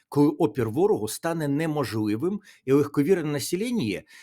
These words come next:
почне саме благати про мир на будь-яких умовах. Принаймні так собі це уявляють люди в нашій владі. Ну, на мій погляд, мені здається, що це настільки прозоро зрозуміло, що навіть з цим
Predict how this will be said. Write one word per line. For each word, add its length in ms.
почне 400
саме 500
благати 640
про 220
мир 240
на 100
будь-яких 580
умовах. 640
Принаймні 540
так 260
собі 220
це 160
уявляють 600
люди 240
в 60
нашій 280
владі. 440
Ну, 100
на 80
мій 140
погляд, 360
мені 140
здається, 280
що 100
це 100
настільки 360
прозоро 360
зрозуміло, 540
що 140
навіть 260
з 80
цим 240